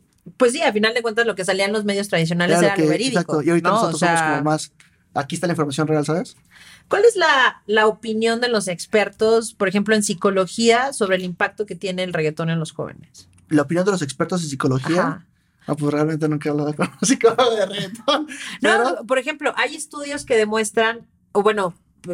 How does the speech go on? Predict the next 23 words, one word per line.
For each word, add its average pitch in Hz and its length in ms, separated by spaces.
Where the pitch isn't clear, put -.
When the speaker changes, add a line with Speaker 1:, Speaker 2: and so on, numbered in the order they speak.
Speaker 1:
los 190 220
expertos 214 400
decían, 185 440
eh, 196 420
es 247 200
que 269 380
el 214 160
reggaetón 214 460
es, 240 320
eh, 160 100
te 208 140
vuelve 226 300
tonto, 233 440
¿no? 202 220
Porque 214 240
es 214 80
una 247 200
música 214 520
tan 254 220
sencilla, 214 840
tan 175 260
sin 170 320
chiste, 214 640